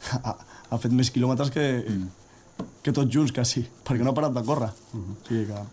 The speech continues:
Speaker 3: Curiosament, tan sol una variació en defensa, eh? A de la setmana passada, eh?
Speaker 1: Sí, sí, i no per res, i no per res, de veritat. A mi em sap greu, a mi em sap greu fer canvis, perquè si les coses van bé, no sé per, a, la molta gent em pregunta, «I per què, i per què fas aquest canvi?»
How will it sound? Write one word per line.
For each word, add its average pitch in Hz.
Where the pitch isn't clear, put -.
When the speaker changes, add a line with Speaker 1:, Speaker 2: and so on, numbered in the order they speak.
Speaker 3:
Curiosament, 131
tan 123
sol 131
una 131
variació 110
en 123
defensa, 123
eh? 139
A 101
de 98
la 98
setmana 101
passada, 95
eh? 123
Speaker 1:
Sí, 180
sí, 170
i 135
no 143
per 180
res, 147
i 123
no 139
per 151
res, 143
de 131
veritat. 123
A 110
mi 117
em 131
sap 131
greu, 135
a -
mi 123
em 117
sap 139
greu 139
fer 131
canvis, 147
perquè 117
si 117
les 113
coses 131
van 135
bé, 135
no 147
sé 127
per, 123
a, 117
la 120
molta 131
gent 151
em 135
pregunta, 127
«I 120
per 120
què, 131
i 127
per 123
què 131
fas 127
aquest 117
canvi?» 180